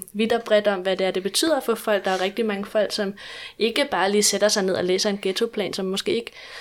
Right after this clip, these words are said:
ved, hvad det rent faktisk betyder for dem. Også få det oversat til nogle flere sprog. Øhm, ja, så det er sådan en spirende organisering på den måde for, og så at vi sådan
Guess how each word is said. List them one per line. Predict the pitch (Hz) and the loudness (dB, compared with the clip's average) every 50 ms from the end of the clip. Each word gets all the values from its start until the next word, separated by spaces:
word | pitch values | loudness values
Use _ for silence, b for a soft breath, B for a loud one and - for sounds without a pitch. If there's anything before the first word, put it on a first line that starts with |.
| B B B B B | B B B B B
ved, | - 190 226 233 202 | -2 0 2 2 4
hvad | 202 196 | 2 2
det | 196 185 | 0 0
rent | 185 190 190 - | -2 -2 -2 -2
faktisk | 196 190 - 202 - - | -4 -4 -2 -4 -4 -4
betyder | 208 - - - 233 220 | -4 -4 0 0 0 -2
for | - 214 | -2 -6
dem. | 208 - 190 196 208 202 - _ | -6 -4 -2 -2 -4 -4 -6 _
Også | - - 214 - - | -2 -2 0 0 0
få | 208 | 0
det | 196 185 - | -2 0 0
oversat | - 180 190 208 226 226 - 214 190 190 | 0 2 2 2 2 2 2 0 0 0
til | - 208 190 | -2 -4 -2
nogle | 190 185 185 | -2 -4 -4
flere | - - 202 202 196 | -6 -4 -4 -2 -2
sprog. | 196 - - - - - 233 233 233 - B B B B B B B B B B B B _ | -2 -4 -6 -6 -4 -2 -2 -2 -4 -6 B B B B B B B B B B B B _
Øhm, | 202 202 196 196 190 190 190 185 190 185 B B B B B B _ _ - B B B B _ _ _ | -2 -2 -2 -2 -4 -4 -4 -6 -6 -8 B B B B B B _ _ -20 B B B B _ _ _
ja, | 208 202 190 - - - _ _ | -2 -2 -2 -4 -8 -12 _ _
så | - - 214 | -4 -4 0
det | 208 226 | 2 2
er | 220 | 2
sådan | 214 220 208 202 196 196 - - - - | 2 2 0 0 0 -4 -6 -16 -8 -2
en | - 202 | 0 0
spirende | 202 - - - 233 233 233 233 214 | 0 0 -2 0 2 2 2 2 0
organisering | 185 185 190 185 185 - - 208 202 208 | 0 -2 -2 -2 0 0 0 0 0 0
på | 214 | -2
den | 208 214 208 185 | 0 0 0 0
måde | 185 190 190 | 0 -2 -4
for, | 190 - 190 | -2 0 0
og | 180 175 185 | 0 2 0
så | - - 196 190 196 - | 0 0 0 0 -2 -2
at | 185 190 185 185 | -4 -4 -2 -2
vi | 190 190 185 | -2 -2 -2
sådan | - 190 180 180 | -2 -6 -8 -10